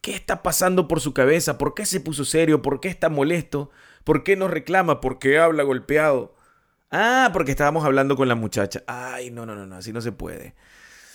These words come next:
Bueno, la cosa es que la muchacha se puso a platicar con nosotros. Entonces, Elsa Camocco,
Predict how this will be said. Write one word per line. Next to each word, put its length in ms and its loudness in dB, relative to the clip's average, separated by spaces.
Bueno, 260 4
la 140 2
cosa 220 2
es 40 -2
que 380 0
la 120 0
muchacha 300 0
se 100 0
puso 200 0
a 20 -2
platicar 380 2
con 100 2
nosotros. 640 -2
Entonces, 760 0
Elsa 680 0
Camocco, 600 -2